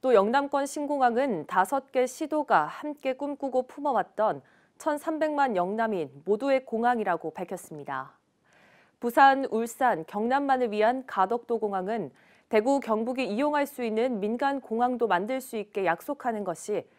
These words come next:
당연한 순리고 이치라고 강조했습니다. 이에 새로운 성장 거점이 될 민간 공항이 제대로 만들어질 수 있도록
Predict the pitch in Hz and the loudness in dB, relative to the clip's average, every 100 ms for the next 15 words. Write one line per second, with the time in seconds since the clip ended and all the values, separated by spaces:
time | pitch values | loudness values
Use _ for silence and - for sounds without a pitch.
0 | _ - 208 247 247 240 240 311 294 277 | _ -2 0 4 4 4 0 -6 -4 -4
1 | - 147 139 208 214 - 233 180 165 196 | 0 0 0 -6 -6 -4 -2 -2 -4 -6
2 | 190 180 156 - 143 131 127 131 _ _ | -6 -6 -6 -8 -16 -12 -12 -14 _ _
3 | _ _ - - - - 214 247 311 339 | _ _ -20 -20 -20 -6 2 2 4 4
4 | 339 330 339 320 302 302 214 214 277 269 | 4 2 -2 0 0 0 -2 -2 -2 -2
5 | 247 240 202 202 233 254 240 208 185 208 | 0 0 0 0 0 -2 -2 -4 -2 -4
6 | 247 202 202 240 196 180 214 269 262 233 | -6 -4 0 2 2 -2 -2 -2 -2 -6
7 | 220 202 196 160 220 151 | -4 -6 -2 -2 -2 -4